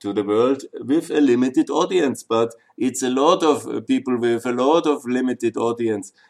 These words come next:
And so democracy and the idea of freedom, of market-based economies, of S M Es will spread also to these black holes of the world, also to China and to Russia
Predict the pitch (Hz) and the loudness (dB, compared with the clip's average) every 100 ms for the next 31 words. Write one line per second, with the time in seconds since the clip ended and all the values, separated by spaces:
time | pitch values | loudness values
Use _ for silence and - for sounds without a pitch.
0 | _ - 104 110 98 98 98 98 92 92 | _ -6 -6 -4 -4 -4 -4 -2 -4 -4
1 | 98 - 92 90 90 95 90 90 87 85 | -8 -6 -4 -4 -6 -8 -8 -6 -4 -4
2 | 90 90 85 - 90 92 92 90 - 87 | -6 -6 -6 -6 -6 -4 -6 -8 -10 -10
3 | 85 80 - - - 82 87 - - 82 | -6 -6 -6 -10 -6 -6 -6 -10 -8 -8
4 | 80 87 87 87 87 87 - _ _ _ | -6 -8 -8 -6 -6 -8 -12 _ _ _
5 | 101 92 - 87 - 90 90 104 104 110 | -6 -6 -6 -8 -6 -8 -6 -8 -6 -4
6 | 123 120 - 107 131 147 - 127 156 135 | -4 -6 -8 -8 -6 -6 -6 -2 0 0
7 | 151 135 151 151 139 139 151 156 151 180 | -2 0 0 0 -4 -2 -2 2 4 4
8 | 156 160 147 147 139 120 110 127 156 139 | 2 0 2 4 4 4 4 2 0 0
9 | 123 127 - 120 120 123 117 107 104 107 | -4 -8 -4 -2 0 0 -2 -4 -4 -8
10 | 104 104 98 90 - 107 101 | -4 -2 -2 -4 -2 0 0